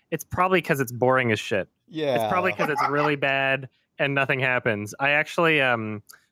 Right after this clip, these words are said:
Speaker 1: I watched, uh, The Pebble and the Penguin,
Speaker 2: <laughs>
Speaker 1: uh,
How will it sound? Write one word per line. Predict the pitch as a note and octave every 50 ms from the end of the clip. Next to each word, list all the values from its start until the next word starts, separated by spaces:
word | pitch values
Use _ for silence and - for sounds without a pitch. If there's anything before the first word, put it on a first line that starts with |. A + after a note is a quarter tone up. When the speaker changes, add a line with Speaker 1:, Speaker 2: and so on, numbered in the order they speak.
| _ _ -
Speaker 1:
I | C#3+ C3+
watched, | C3 B2+ C3+ C#3 C#3+ D3 - - - - D3+
uh, | C3 B2+ A#2+ A#2 A2+
The | A#2 -
Pebble | - - D3+ D3+ D#3+ D#3+
and | D3 C3
the | A#2+
Penguin, | - - C3+ C3+ C3 B2 B2 A2+ G2+ F#2+ F#2 F2+ - -
Speaker 2:
<laughs> | - B2 - - - A#2 G#2 -
Speaker 1:
uh, | B2+ A#2 A2+ A2 G#2+ A2